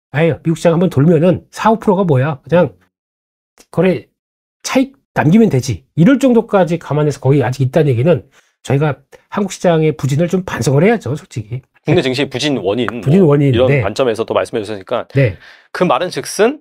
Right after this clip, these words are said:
Speaker 2: 그 대표님께서 해주신 말을 좀 되짚어 보면은
Speaker 1: 네.
Speaker 2: 결국에는 이 금투세 이슈가
Speaker 1: 네.
Speaker 2: 계속해서 불확실성으로 남고 있기 때문에
Speaker 1: 네.
Speaker 2: 뭐 사실 경기 침체 우려가 좀 거친다라고 하더라도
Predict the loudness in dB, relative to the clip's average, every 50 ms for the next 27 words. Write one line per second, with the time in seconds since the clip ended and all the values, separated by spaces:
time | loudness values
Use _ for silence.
0 | _ _ -10 -10 -6 -6 -6 -4 -2 -2 0 -2 -2 -4 -4 -4 -4 -2 -2 -2
1 | -4 -4 -6 -6 -6 -4 -2 -2 0 -2 -2 -6 -8 -10 -6 -4 -2 -2 -2 -4
2 | -6 -4 -2 0 0 0 -2 -2 -4 -12 -12 -6 -4 -2 -2 -2 -4 -8 _ _
3 | _ -6 -6 -4 -4 -2 -4 -4 -4 -4 -8 -8 -6 -4 -4 -4 -6 -6 -6 -6
4 | -6 -8 -8 -4 -2 -2 -2 -2 -6 -8 -8 -6 -4 -2 0 0 0 0 -2 -2
5 | -4 -4 -4 -4 -6 -6 -8 -8 -8 -8 -8 -8 -6 -6 -6 -6 -6 -10 -8 -6
6 | -6 -6 -6 -6 -10 -10 -14 -14 -8 -6 -6 -6 -6 -10 -12 -8 -6 -6 -6 -6
7 | -6 -4 -4 -2 -4 -4 -4 -8 -8 -8 -10 _ _ _ _ _ -8 -6 -6 -6
8 | -6 -8 -6 -4 -6 -4 -6 -6 -8 -10 -10 -8 -10 -10 -10 -12 -14 -12 -10 -10
9 | -10 -10 -10 -8 -8 -8 -10 -10 -14 -14 -14 -12 -12 -12 -12 -10 -6 -4 -4 -2
10 | -2 -4 -6 -10 _ _ _ -8 -8 -4 -4 -4 -6 -6 -10 -10 -8 -6 -4 -4
11 | -4 -4 -4 -4 -6